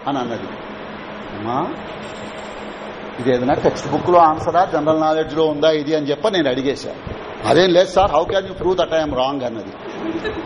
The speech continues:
Scientific temper. "How can you prove that I am wrong? Since you cannot prove that I am wrong, till it is proved I am right" అని చెప్పని అన్నారు. "God bless you" అన్నారు.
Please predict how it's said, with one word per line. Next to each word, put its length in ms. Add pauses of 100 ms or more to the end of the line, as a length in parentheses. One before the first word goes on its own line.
(260)
Scientific 440
temper. 260 (1160)
"How 180
can 120
you 120
prove 300
that 220
I 180
am 60
wrong? 400 (420)
Since 280
you 100
cannot 420
prove 100
that 140
I 180
am 80
wrong, 340 (280)
till 140
it 120
is 220
proved 180
I 180
am 40
right" 280 (260)
అని 120
చెప్పని 240
అన్నారు. 600 (100)
"God 160
bless 280
you" 80
అన్నారు. 480